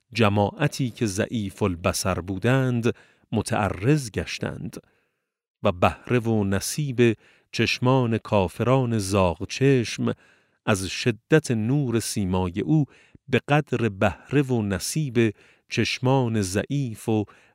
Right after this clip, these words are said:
رمدآلوده است که در اکثر اوقات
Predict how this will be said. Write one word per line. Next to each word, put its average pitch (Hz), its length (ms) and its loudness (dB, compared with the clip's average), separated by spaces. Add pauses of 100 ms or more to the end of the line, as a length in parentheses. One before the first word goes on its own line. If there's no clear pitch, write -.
رمدآلوده 104 1040 2
است - 260 -10
که 135 200 4 (400)
در 101 140 2 (120)
اکثر 147 400 0 (100)
اوقات 117 600 2